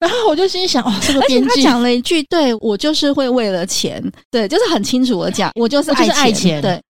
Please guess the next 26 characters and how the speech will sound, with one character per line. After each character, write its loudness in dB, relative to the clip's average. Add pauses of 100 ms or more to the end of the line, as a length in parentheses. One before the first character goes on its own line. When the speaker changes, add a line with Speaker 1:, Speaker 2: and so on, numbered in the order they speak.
Speaker 1:
我 2
不 2
要 4
那 0
么 2
穷 4
了， -
Speaker 2:
对， 4
我 4
不 2
要 2
那 2
么 -10
Speaker 1:
我 0
已 2
经 0
那 -2
么 0
穷 0
了， 2
为 0
什 0
么 2
我 4
还 0
要 2